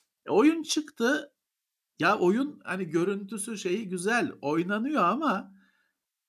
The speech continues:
yani şey diyorsun, "Ya bunu niye oynayayım ki ben?" Hani hikaye çok kötü ve anlaşılmaz bir hikaye. E, genel olarak bir "Ya niye buradayız, ne yapıyorum ben?" <laughs> hali var. E, sessizce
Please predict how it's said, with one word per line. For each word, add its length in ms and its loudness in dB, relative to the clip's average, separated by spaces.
yani 340 0
şey 300 2
diyorsun, 380 2
"Ya 260 -2
bunu 240 -4
niye 200 0
oynayayım 420 -2
ki 160 -2
ben?" 340 -2
Hani 180 -6
hikaye 680 2
çok 300 -6
kötü 360 0
ve 100 2
anlaşılmaz 840 0
bir 60 2
hikaye. 680 0
E, 160 -2
genel 360 4
olarak 420 4
bir 60 4
"Ya 400 4
niye 320 0
buradayız, 600 0
ne 80 -4
yapıyorum 560 0
ben?" 280 -2
<laughs> 720 -6
hali 380 4
var. 240 0
E, 220 -4
sessizce 1000 0